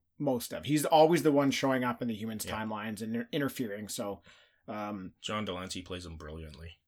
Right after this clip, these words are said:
Speaker 1: he's great. He's an excellent, excellent actor and just a perfect role for him.
Speaker 2: Mm-hmm.
Speaker 1: Um, but what he's doing here is he says that this other kid in the Starfleet attire is his son.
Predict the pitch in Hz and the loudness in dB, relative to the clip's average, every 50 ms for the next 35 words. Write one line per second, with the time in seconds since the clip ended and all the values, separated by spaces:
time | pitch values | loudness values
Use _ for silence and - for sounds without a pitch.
0 | _ _ - - 131 131 127 151 170 135 113 - 104 90 92 107 113 123 139 147 | _ _ -10 -6 -4 0 2 2 2 2 -2 -6 -14 -14 -10 -4 0 2 2 2
1 | - - - - - - - 117 107 120 110 - _ _ - 110 113 - - - | 2 0 -8 -16 -18 -10 -8 -6 -6 -6 -6 -8 _ _ -4 -4 -4 -2 -4 -6
2 | - 117 92 - 113 120 120 - - 113 92 - - 95 - - - 95 82 90 | -6 -6 -8 -6 -6 -6 -6 -6 -6 -8 -8 -8 -8 -8 -10 -8 -8 -10 -10 -10
3 | 95 90 113 - - 233 - - - 180 - 156 - 104 98 107 147 160 - 127 | -8 -8 -8 -6 -6 -8 -6 -2 -2 0 0 -2 -4 -2 0 2 2 0 0 -2
4 | 101 95 90 90 95 101 92 85 101 101 98 - - _ - - 143 156 156 156 | -6 -6 -6 -8 -8 -8 -10 -8 -10 -12 -12 -14 -18 _ -4 2 4 6 6 6
5 | 156 160 156 131 139 139 165 156 151 - - _ _ _ - - 131 120 - - | 6 4 2 0 2 6 8 8 8 6 0 _ _ _ -12 -10 -10 -10 -8 -8
6 | 127 113 160 170 160 143 160 180 170 147 123 131 180 254 302 254 143 120 110 113 | -4 2 4 4 4 4 2 0 0 0 4 6 8 8 8 8 6 6 2 0
7 | 143 156 - - 131 139 139 139 139 139 139 135 135 127 - - - _ _ _ | -2 -2 -4 -2 0 2 2 4 4 4 4 2 2 0 -2 -6 -8 _ _ _
8 | _ _ _ - - 135 165 156 - - - - 170 147 - 147 143 127 - 139 | _ _ _ -12 -4 -2 0 0 2 4 6 6 6 4 6 4 2 4 4 0
9 | 127 - - 147 151 151 160 151 139 - - _ _ _ _ - - - 277 302 | -2 0 0 2 2 4 6 4 4 2 -2 _ _ _ _ -10 -2 2 4 4
10 | - 110 107 117 131 131 123 120 - - - 143 131 - - 135 123 110 104 - | 4 4 2 0 0 0 0 0 -2 4 4 4 4 4 2 -2 -2 -2 -4 0
11 | - - 202 139 117 113 117 117 - _ _ _ - - _ _ - 151 151 139 | 2 4 4 4 4 2 2 0 -4 _ _ _ -20 -20 _ _ 4 4 4 4
12 | - - 147 131 120 - - 233 262 208 - - - - | 4 4 2 2 2 2 2 2 2 2 0 -4 -8 -16